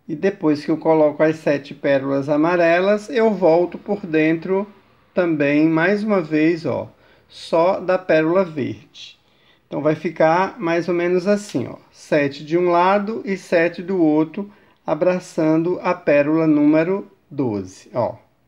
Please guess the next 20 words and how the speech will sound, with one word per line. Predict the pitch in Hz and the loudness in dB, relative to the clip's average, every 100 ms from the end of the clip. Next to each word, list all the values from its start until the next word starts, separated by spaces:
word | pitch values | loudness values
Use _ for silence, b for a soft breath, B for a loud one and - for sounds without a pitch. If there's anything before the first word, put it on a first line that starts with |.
| _ _ B B B B B B | _ _ B B B B B B
Aí, | 196 208 | -2 0
o | 220 | 0
que | 233 | -2
é | |
que | 233 | 0
eu | |
vou | 220 220 | -2 0
fazer | 220 190 190 | 0 2 2
agora? | 170 147 117 110 | 0 0 -2 -2
Vou | 123 175 | -4 -4
voltar | 175 196 190 185 180 | 0 2 2 2 0
por | 196 185 | -2 -2
dentro | 170 165 160 | 0 0 -2
de | 151 | -10
todas | - 220 247 233 196 | -2 0 2 0 0
essas | 170 - 156 | -2 -4 -12
pérolas | - 151 139 139 131 | -4 -2 -2 -4 -4
aqui, | 139 135 143 | -4 -4 -2
número | 135 127 123 | -2 -2 -4
três. | 123 113 113 113 127 160 - _ | -6 -4 -4 -2 -6 -10 -20 _